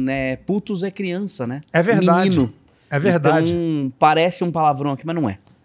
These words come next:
Speaker 2: Pô, que
Speaker 1: Quer
Speaker 2: legal.
Speaker 1: dizer, é sim, é
Speaker 2: E
Speaker 1: uma
Speaker 2: os três são, os três são a mesma coisa? O quê?
Speaker 1: Os
Speaker 2: É
Speaker 1: três são velhos, né?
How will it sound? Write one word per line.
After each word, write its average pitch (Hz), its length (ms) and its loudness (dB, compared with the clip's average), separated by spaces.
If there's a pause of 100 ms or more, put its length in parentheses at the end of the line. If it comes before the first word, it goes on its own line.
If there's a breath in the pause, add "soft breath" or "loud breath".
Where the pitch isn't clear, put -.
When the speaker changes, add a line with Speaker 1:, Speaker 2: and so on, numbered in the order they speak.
(160)
Speaker 2:
Pô, 175 140 0
que - 120 -4
Speaker 1:
Quer 269 100 4
Speaker 2:
legal. 202 180 4
Speaker 1:
dizer, 208 120 2
é 220 60 2
sim, 165 300 -2
é - 60 -2
Speaker 2:
E - 0 -
Speaker 1:
uma 214 100 6
Speaker 2:
os 160 100 2
três 226 340 2
são, 196 340 2
os 165 140 0
três 214 240 2
são 196 120 2
a 180 40 2
mesma 180 300 4
coisa? 196 300 4
O 160 60 0
quê? 190 140 -2 (200)
Speaker 1:
Os 139 60 -2
Speaker 2:
É - 20 2
Speaker 1:
três 185 160 4
são 214 160 0
velhos, 156 460 2
né? 127 220 -4